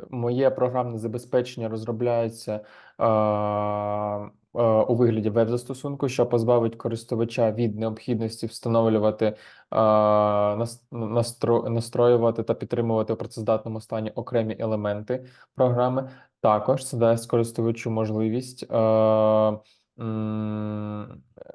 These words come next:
е, м, е, це дасть можливість користувачу, е, е, працювати з програмою за допомогою різних апаратних засобів, зокрема, е, персональних комп'ютерів та мобільних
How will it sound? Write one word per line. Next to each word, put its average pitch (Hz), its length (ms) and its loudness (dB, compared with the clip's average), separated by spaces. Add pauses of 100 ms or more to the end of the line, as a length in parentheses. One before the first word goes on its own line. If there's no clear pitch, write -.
(1000)
е, 123 40 4 (140)
м, 113 400 -4 (520)
е, - 80 -10 (880)
це 131 100 2
дасть 123 220 2
можливість 120 480 2
користувачу, 113 1000 0
е, 107 60 0 (640)
е, 107 40 -2
працювати 117 520 -2
з - 40 -16
програмою 110 500 -6
за 123 60 -10
допомогою 113 440 -4
різних 107 300 -6
апаратних 107 440 -4
засобів, 113 400 -8
зокрема, 110 480 0 (380)
е, 104 1200 2
персональних 110 460 0
комп'ютерів 127 400 -4
та 117 80 -8
мобільних 110 520 -4